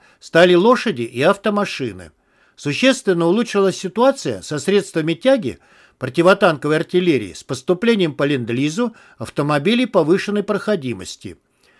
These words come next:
Знаменитые «Виллисы» были не только автомашинами командиров, но и тягачами для сорока пяти миллиметровых пушек. В области организации артиллерии общей тенденцией конца тысяча девятьсот сорок первого года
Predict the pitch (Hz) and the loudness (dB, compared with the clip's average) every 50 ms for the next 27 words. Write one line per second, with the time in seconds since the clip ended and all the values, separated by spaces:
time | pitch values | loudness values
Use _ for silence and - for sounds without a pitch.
0 | _ _ - 104 95 117 156 170 175 196 240 247 - 185 160 139 120 135 143 147 | _ _ -16 -10 -6 -2 0 2 2 2 2 0 2 0 0 0 0 -4 -4 -2
1 | 170 190 - - 226 226 170 139 180 196 180 170 143 135 123 - 147 160 170 - | -2 -4 -4 -6 -8 -6 -2 0 0 2 2 0 -2 -2 -4 -2 -2 -2 -2 -2
2 | 220 208 - - 226 226 233 208 - - 240 226 226 220 214 214 220 202 220 220 | -4 -4 -2 -2 0 0 0 0 -2 -2 -4 -2 -2 -2 -2 -2 -2 -2 0 0
3 | 214 202 190 220 214 208 208 208 - _ _ _ _ _ _ _ - 131 190 220 | 0 0 0 0 0 0 -2 -4 -6 _ _ _ _ _ _ _ 0 2 4 4
4 | 220 - 180 143 131 139 131 127 - 175 202 233 254 254 180 139 147 139 127 - | 4 2 0 0 2 2 0 0 0 0 0 0 0 -2 -2 -2 -2 -2 -2 -2
5 | - 131 131 127 - 135 131 - 143 131 127 - 247 254 226 208 147 131 131 127 | -2 -2 -2 0 0 0 0 0 0 -2 -2 -2 -4 -2 -2 -2 -2 -2 -2 -4
6 | 123 120 - 165 196 220 214 185 - _ - 220 165 - - - 87 - _ _ | -4 -4 -2 0 2 2 0 0 -4 _ -4 -4 -4 -4 -4 -10 -16 -18 _ _
7 | _ _ _ _ _ _ _ _ _ _ _ _ _ _ _ _ _ - 147 226 | _ _ _ _ _ _ _ _ _ _ _ _ _ _ _ _ _ 4 6 6
8 | 240 247 240 - - - 180 170 160 143 160 147 151 143 139 214 233 - - 196 | 6 6 4 2 2 2 2 2 2 0 -2 -2 -2 -2 0 0 0 0 0 -2
9 | 170 143 127 - 143 127 123 139 170 196 214 196 - - _ _ _ _ _ - | -2 -2 -2 -4 -4 -2 0 2 2 4 2 2 -2 -4 _ _ _ _ _ 2
10 | 190 233 233 - - 180 170 - 165 143 135 113 135 151 170 190 - - 214 214 | 4 4 4 4 2 0 0 0 -2 -2 -2 0 0 0 0 0 -2 -4 -6 -4
11 | 214 - 185 180 180 - 233 233 - - 185 - - 151 123 131 139 - - 214 | 0 0 0 0 0 0 -2 -2 0 0 -2 -2 -4 -6 -4 -4 -6 -4 -2 -2
12 | 202 202 - - 190 190 170 131 - - 170 170 165 131 120 101 101 120 156 175 | -2 -2 0 0 0 0 0 -2 -2 -2 0 0 0 0 -2 -4 -2 0 0 2
13 | 196 208 196 | 2 0 -2